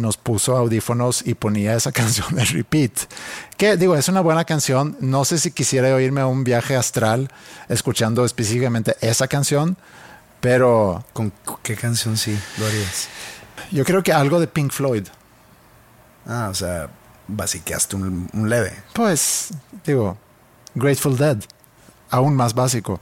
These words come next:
Speaker 2: Nah, pero Grateful Dead es como más jam, ¿no?
Speaker 1: Ujú.
Speaker 2: O sea, muy, muy psicodélico de alguna manera, pero no psicodélico de la manera en la que estamos hablando.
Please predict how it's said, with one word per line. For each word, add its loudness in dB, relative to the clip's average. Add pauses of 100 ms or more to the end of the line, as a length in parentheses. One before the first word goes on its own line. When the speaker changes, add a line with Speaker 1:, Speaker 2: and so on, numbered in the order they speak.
(400)
Speaker 2:
Nah, -2
pero -6
Grateful -6
Dead -2
es -4
como -6
más -6
jam, -6
¿no? -8 (160)
Speaker 1:
Ujú. 2 (400)
Speaker 2:
O -20
sea, -10
muy, -4
muy -4
psicodélico -2
de 0
alguna -2
manera, -4
pero -4
no -4
psicodélico -4
de -2
la -4
manera -6
en -8
la -6
que -12
estamos -8
hablando. -6